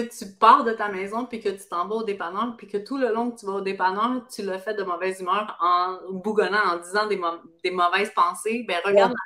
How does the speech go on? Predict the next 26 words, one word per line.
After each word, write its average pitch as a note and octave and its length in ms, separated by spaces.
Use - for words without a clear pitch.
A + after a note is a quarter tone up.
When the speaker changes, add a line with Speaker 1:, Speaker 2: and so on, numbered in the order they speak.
Speaker 1:
la F#3 40
réaction G#3 260
des F#3 140
gens F#3+ 160
autour F#3 180
de F3+ 160
toi, B3+ 200
puis G3+ 140
refais C#4 500
le A3+ 120
même A3+ 160
chemin, A#3 280
mais F#3+ 160
en G3+ 80
chantant. F#3 460
Speaker 2:
Ouais. G3 240
Speaker 1:
Tu G3+ 80
regardes A3+ 280
la G#3+ 60
réaction A3+ 540
des G3+ 200
gens G#3+ 260
autour B3 300
Speaker 2:
Ben F#3 120
Speaker 1:
de - 20
Speaker 2:
oui. C3 80